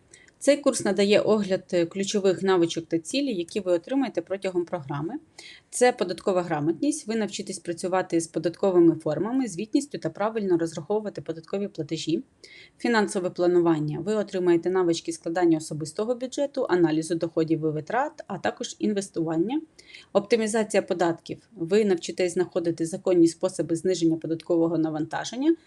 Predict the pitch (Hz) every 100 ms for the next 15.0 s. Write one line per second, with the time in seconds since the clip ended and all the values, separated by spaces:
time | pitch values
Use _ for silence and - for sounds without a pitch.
0 | _ - 330 - 170 254 - 196 165 160
1 | 165 - 190 170 165 165 196 185 165 165
2 | 160 - - - 302 320 359 - - -
3 | _ - 370 359 233 240 196 175 - 165
4 | 190 262 320 320 - 254 226 196 - 185
5 | - 208 202 165 175 165 165 240 262 247
6 | 220 185 185 180 180 202 185 165 170 156
7 | 214 262 277 302 302 294 294 294 - 381
8 | 285 285 226 190 185 175 170 - 175 175
9 | 165 185 - - 320 269 - 165 165 208
10 | 180 160 160 165 247 185 - - 180 196
11 | 262 196 233 - - - 147 - - _
12 | - - - _ - 277 269 - 247 220
13 | 196 185 208 220 190 170 170 185 180 165
14 | - 202 185 170 160 143 320 359 - 392